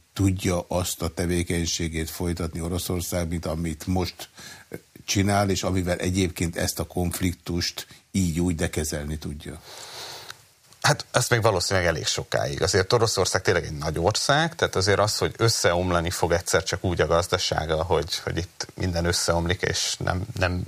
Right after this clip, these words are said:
Speaker 2: nem működik az ország, azért azt sem lehet várni. Azt lehet inkább ezektől a szankcióktól várni, hogy nem lesz növekedés, vagy ilyen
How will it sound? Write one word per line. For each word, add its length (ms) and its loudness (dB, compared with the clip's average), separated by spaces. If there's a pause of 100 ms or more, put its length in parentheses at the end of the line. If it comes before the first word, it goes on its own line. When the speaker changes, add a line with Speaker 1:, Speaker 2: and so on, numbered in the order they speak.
Speaker 2:
nem 140 2
működik 440 0
az 120 2
ország, 460 2
azért 240 2
azt 140 0
sem 220 0
lehet 220 -2
várni. 420 -2
Azt 220 2
lehet 200 2
inkább 240 2
ezektől 340 2
a 40 4
szankcióktól 640 0
várni, 400 2 (260)
hogy 180 2 (240)
nem 200 0
lesz 180 -2
növekedés, 880 -4
vagy 220 -4
ilyen 240 -2